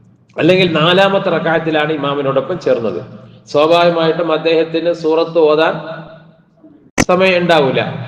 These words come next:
ഇമാമ് ഫാത്തിഹ ഓതി, അല്ലെ, ഇമാമ് ഫാത്തിഹ മാത്രം ആയിരിക്കുമല്ലോ മൂന്നാമത്തെ റ-, നാലാമത്തെ റക്അത്തിൽ ഓതുക. അപ്പൊ ഇദ്ദേഹം ഫാത്തിഹ ഓതി തീർന്ന ഉടനെ ഇമാം റുക്കുവിലേക്ക് പോകും, ഇവര് റുക്കുവിലേക്ക് പോകും. അങ്ങനെയുള്ളവർക്ക്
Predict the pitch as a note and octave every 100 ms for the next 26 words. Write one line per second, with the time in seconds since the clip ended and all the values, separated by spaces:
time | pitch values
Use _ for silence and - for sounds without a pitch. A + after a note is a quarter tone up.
0 | - - D#3 F3 F3+ D3+ D#3 D#3+ F3+ E3+
1 | E3 E3+ E3+ - - D#3+ E3 E3 F3 F3+
2 | D#3+ D#3+ F3 F3 E3+ E3+ E3+ E3 D#3+ C#3+
3 | C#3+ D3 D3+ D3+ C#3+ C#3 C#3+ C#3 C#3 C#3
4 | C3+ C3+ C3 B2+ A#2 G2+ - - - E3
5 | D#3 F3+ F3+ D#3 D#3+ F3 E3+ E3 E3 D#3+
6 | D#3 D#3 D#3 F3 D#3 D#3+ D#3 D3 D3+ D3+
7 | D3 D3 E3+ D#3+ D3 D3 B2+ C3 A#2 G2+
8 | D#2+ - - - - _ C#3 F#3 A3+ B3+
9 | A#3 D#3 D3 B2 A2+ - C#3